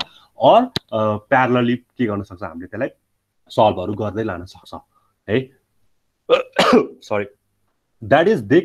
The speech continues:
can be given different program to solve different types of problem। General purpose computers can process business data as readily as they process complex mathematical formula। Computer त सबै computer नै हो क्या,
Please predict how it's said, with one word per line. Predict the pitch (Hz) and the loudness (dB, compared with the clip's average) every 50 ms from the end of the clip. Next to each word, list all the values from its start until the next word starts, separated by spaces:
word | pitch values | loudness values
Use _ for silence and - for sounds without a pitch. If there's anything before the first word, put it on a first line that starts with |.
| - | 4
can | 208 208 208 | 2 2 2
be | 208 180 190 143 135 | 0 -4 -4 -6 -4
given | 160 151 170 180 | -4 -2 -2 -2
different | 160 110 147 139 - 190 202 190 - | -2 -2 -4 -4 -4 -6 -6 -4 -6
program | 151 139 139 135 135 | -4 -4 -4 -4 -4
to | 135 | -6
solve | 127 - - 117 143 170 143 107 | -8 -2 0 0 0 0 -2 -8
different | 113 131 131 160 160 131 | -8 -6 -6 -8 -6 -4
types | 110 104 101 - | -4 -4 -4 -6
of | - - _ _ _ - | -14 -16 _ _ _ -4
problem। | 131 107 90 82 73 _ _ _ _ _ _ _ _ _ _ _ _ _ _ _ _ _ _ _ _ _ _ | -2 -2 -4 -6 -10 _ _ _ _ _ _ _ _ _ _ _ _ _ _ _ _ _ _ _ _ _ _
General | 101 - - 139 175 214 214 - 196 | -4 0 0 2 2 0 2 2 2
purpose | 185 180 190 180 - - | 2 2 0 -4 -2 -4
computers | 160 165 143 160 156 - _ 135 | -6 -4 -4 -6 -8 -6 _ -6
can | 123 123 127 _ | -6 -6 -6 _
process | 117 107 98 120 135 127 107 98 120 | -6 -4 -4 -4 -8 -8 -6 -2 0
business | 123 139 151 180 180 175 - | 0 2 2 0 0 0 0
data | 113 101 98 107 101 107 123 | -2 0 0 0 -2 -2 -2
as | 127 - _ _ _ _ _ _ _ _ _ _ _ _ _ _ - | -4 -8 _ _ _ _ _ _ _ _ _ _ _ _ _ _ 0
readily | 127 127 135 151 151 143 131 - 107 120 139 135 - _ _ _ _ - | 0 2 4 4 2 2 -2 0 -2 -2 -4 -4 -12 _ _ _ _ -2
as | 123 139 151 135 107 | 0 0 0 0 2
they | 117 156 147 | 0 0 0
process | 147 - 127 127 127 170 165 - - - | 0 -2 -2 -2 0 -2 -6 -4 -4 -2
complex | 135 143 143 147 - 196 190 - - | -2 -2 -2 -2 -4 -6 -6 -6 -12
mathematical | 98 98 101 107 110 - _ 117 104 98 107 - 127 | -10 -8 -6 -6 -8 -8 _ -10 -10 -10 -8 -8 -10
formula। | 131 131 _ - 127 113 95 90 85 80 - | -10 -10 _ -2 -2 -2 -2 -4 -12 -8 0
Computer | 151 180 202 202 202 240 233 226 | 0 2 2 2 2 2 2 2
त | 202 202 | 0 2
सबै | - 190 170 185 | 0 0 0 0
computer | 170 147 127 123 123 117 110 113 113 | 0 0 0 0 2 0 0 0 0
नै | 117 117 | -2 -4
हो | 80 78 | -6 -8
क्या, | 107 | -10